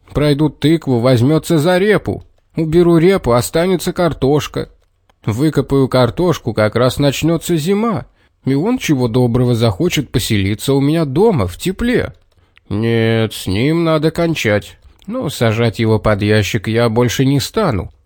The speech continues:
С ним надо расправиться по-другому». Взял человек лопату, подхватил на неё свернувшегося клубком ежа и понёс к озеру, где стояла его лодка.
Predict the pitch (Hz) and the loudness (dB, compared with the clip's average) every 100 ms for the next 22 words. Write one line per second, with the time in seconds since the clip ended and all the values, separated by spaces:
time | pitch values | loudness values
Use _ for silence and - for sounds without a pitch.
0 | - - 92 107 143 175 170 165 170 175 | -18 -12 -6 -2 -2 0 0 0 0 -2
1 | - 139 143 143 139 143 - 151 165 160 | -2 -2 0 0 -2 -4 -4 -2 -2 -2
2 | 117 110 107 107 - _ _ _ _ _ | 2 2 2 -2 -6 _ _ _ _ _
3 | _ _ _ _ _ _ - 107 170 - | _ _ _ _ _ _ -8 -4 -2 -2
4 | - 156 147 147 - 107 101 156 175 160 | -2 0 0 0 0 0 0 -2 -2 -2
5 | 143 - - - 120 - 127 120 151 139 | -4 -4 -16 -6 -6 -2 -2 0 0 0
6 | 131 120 127 123 120 117 113 123 - 117 | 2 2 0 -2 0 0 0 -2 -2 -2
7 | 107 117 - 107 - 117 107 101 92 90 | -2 -4 -4 -6 -2 0 0 0 0 0
8 | 147 151 - _ _ _ - 101 - 160 | -2 -2 -8 _ _ _ -10 -4 0 0
9 | 233 - - 180 185 175 143 131 - 110 | -2 -4 -4 -2 0 -2 -2 -4 -2 -2
10 | 95 139 190 190 120 104 131 107 95 90 | 0 0 -2 0 -2 0 0 0 -2 -2
11 | - - | -8 -8